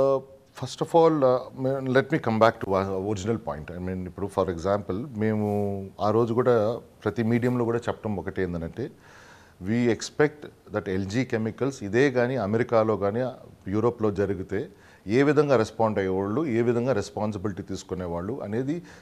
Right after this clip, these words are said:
same level of responsibility మాకు ఇక్కడ చూపించాలని చెప్పడం జరిగింది. ఆ, ఈ లోపల మేమేం చేశామంటే ప్రభుత్వం rather than waiting for company to react, ఒక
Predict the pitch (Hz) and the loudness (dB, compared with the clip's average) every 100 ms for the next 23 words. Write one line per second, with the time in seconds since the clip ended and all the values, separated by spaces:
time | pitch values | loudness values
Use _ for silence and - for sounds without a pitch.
0 | - - - 147 170 143 135 123 110 - | -14 -6 2 4 6 4 2 2 -2 0
1 | 113 113 104 101 107 101 98 92 - 104 | 0 0 -2 -2 -2 -4 -4 -10 -8 -8
2 | 110 - 95 95 98 135 120 90 80 82 | -4 -2 -2 -4 -6 -4 -2 -2 -4 -8
3 | - - - - - - 92 95 92 - | -10 -20 -20 -20 -20 -12 -2 0 0 -2
4 | 135 156 165 165 160 131 131 165 151 113 | 2 6 6 6 4 6 4 2 2 0
5 | 107 104 98 90 143 117 - 107 127 180 | 0 -2 -2 -4 -4 -6 -4 0 2 2
6 | 196 165 98 107 165 165 139 104 139 202 | 2 2 2 2 2 0 0 0 2 0
7 | 180 127 - 120 131 185 190 131 95 110 | -2 -4 -2 -2 2 2 2 0 2 2
8 | 95 - - _ _ _ - | 0 -4 -20 _ _ _ -6